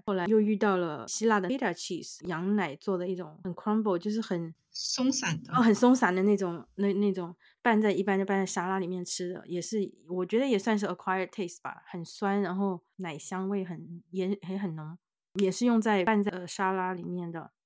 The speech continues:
Speaker 1: 而且是还跟那根西瓜一起拌，西瓜、洋葱，然后还有什么，还有那个黑橄榄，这些拌在一起，就，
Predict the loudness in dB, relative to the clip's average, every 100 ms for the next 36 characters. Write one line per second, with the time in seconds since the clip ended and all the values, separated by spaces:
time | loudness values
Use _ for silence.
0 | -2 2 4 4 4 4 6 4 2 -2
1 | -2 -4 0 0 0 -4 -6 -6 -6 -8
2 | -10 -8 -6 -2 2 2 2 -2 -4 -6
3 | -6 -4 0 2 2 -2 -6 -8 -8 -8
4 | -10 -10 -12 -12 -12 -12 -10 -6 -6 -8
5 | -6 -6 -4 -6 -4 -4 -6 _ _ _
6 | _ _ _ _ -10 -8 -6 -4 -4 -6
7 | -8 -10 -12 -10